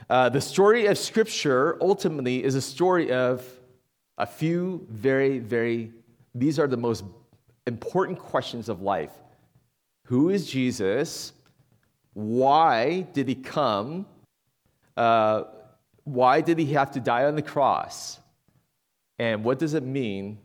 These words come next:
then to relate to Jesus? What I want to share with you is this. The kingdom of God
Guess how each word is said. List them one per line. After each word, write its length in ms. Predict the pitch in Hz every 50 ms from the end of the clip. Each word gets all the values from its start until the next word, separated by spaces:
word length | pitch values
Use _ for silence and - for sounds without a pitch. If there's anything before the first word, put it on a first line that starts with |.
| -
then 280 | 104 101 107 104 104 104
to 160 | - - 110
relate 320 | 95 98 98 104 104 101 104
to 100 | - 101
Jesus? 640 | 85 95 95 98 87 - - - - - - - - _ _ _ _ _ _ _ _ _ _ _ _ _ _ _ _ _ _ _ _ _ _ _ _ _ _ _ _ _ -
What 140 | 110 120
I 80 | 127 147
want 160 | 160 185 185
to 60 | 165
share 220 | - - 165 160 170
with 200 | 180 165 - 131
you 360 | 117 107 104 127 147 180 - - - - - _ 120
is 240 | 120 120 113 95
this. 420 | 104 117 101 73 - - - - - _ _ _ _ _ _ _ _ _ _ _ _ _ _ _ _ _ _ _ -
The 80 | 123
kingdom 380 | 120 - - 160 180 208 226 226
of 100 | 196 151
God 420 | 160 139 117 117 120 131 - -